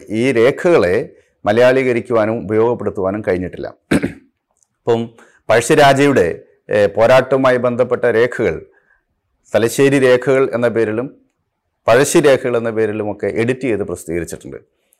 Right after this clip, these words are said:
തലശ്ശേരി രേഖകൾ, ഏ, പ്രസിദ്ധീകരിച്ചത് അതിൻ്റെ എഡിറ്റർ ജോസഫ് സ്-, സ്കറിയാണ്. പിന്നെ ജോസഫ് സ്കറിയും, ഏ, സ്കറിയ സക്കറിയ മാഷും ചേർന്നിട്ട് തല-, ഏ, പഴശ്ശി രേഖകൾ പ്രസിദ്ധീകരിച്ചിട്ടുണ്ട്. ഇതെല്ലാം അത്, ഏ, ജർമ്മനിയിൽ നിന്ന് ഇവിടെ കൊണ്ടുവന്ന്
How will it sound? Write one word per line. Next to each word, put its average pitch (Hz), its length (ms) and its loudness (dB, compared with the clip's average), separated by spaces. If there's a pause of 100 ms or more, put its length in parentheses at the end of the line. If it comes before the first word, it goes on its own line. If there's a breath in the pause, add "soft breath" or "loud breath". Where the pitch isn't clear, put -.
(240)
തലശ്ശേരി 117 300 -2
രേഖകൾ, 113 680 -2
ഏ, - 120 -6 (560)
പ്രസിദ്ധീകരിച്ചത് 107 760 -4 (460 soft breath)
അതിൻ്റെ 104 260 0
എഡിറ്റർ 110 360 0
ജോസഫ് 98 340 -4
സ്-, - 120 -20 (180)
സ്കറിയാണ്. 82 680 -6
പിന്നെ 117 720 -4
ജോസഫ് 107 280 -6
സ്കറിയും, 127 480 -2
ഏ, 120 420 -2
സ്കറിയ 110 340 0
സക്കറിയ 117 360 0
മാഷും 110 320 -6
ചേർന്നിട്ട് 104 520 -6 (140)
തല-, - 100 -6
ഏ, 95 260 -2
പഴശ്ശി 92 320 -4
രേഖകൾ 95 400 -6
പ്രസിദ്ധീകരിച്ചിട്ടുണ്ട്. 87 760 -14
ഇതെല്ലാം 120 420 -6 (320 soft breath)
അത്, 127 420 0
ഏ, 104 160 -4
ജർമ്മനിയിൽ 131 560 0
നിന്ന് 139 180 0
ഇവിടെ 131 200 0
കൊണ്ടുവന്ന് 123 600 -4